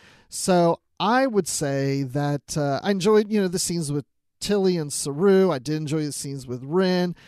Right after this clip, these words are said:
I did like seeing Book's brother. I would like to see that relationship fleshed out maybe in a future episode too, some more,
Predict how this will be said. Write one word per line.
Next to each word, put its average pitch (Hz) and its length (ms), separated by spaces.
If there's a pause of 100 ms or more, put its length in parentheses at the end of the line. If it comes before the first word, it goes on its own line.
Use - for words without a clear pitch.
(140)
I 160 100
did 170 240
like 170 220
seeing 165 320
Book's 151 320
brother. 165 420
I 190 80
would 202 180
like 165 240
to 160 100
see 139 300
that 131 260 (120)
relationship 135 600
fleshed 127 400
out 123 280
maybe 123 280
in 117 100
a 117 40
future 131 380
episode 110 520
too, 120 300
some 123 200
more, 110 300